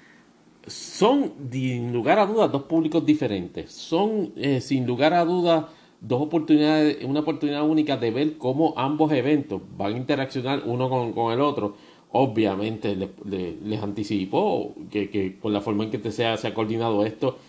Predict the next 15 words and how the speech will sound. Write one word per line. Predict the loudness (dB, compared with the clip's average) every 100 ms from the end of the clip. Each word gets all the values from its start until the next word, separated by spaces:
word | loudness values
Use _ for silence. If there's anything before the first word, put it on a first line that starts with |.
| _ -8
hay | -4 -4
cero | -4 0 4 4
ausencia | 2 0 2 2
de, | 2
de, | -4 -2 -2 -2
de, | -4 -6
de | -6 -6
comunicación | -4 -4 -4 -2 -2
o |
coordinación | 0 -2 -2 -2 -2
entre | -4 -4
Fórmula | -4 -2 0 0
uno | 0 -2
y |
nascar, | -2 -2 -2 -2 -4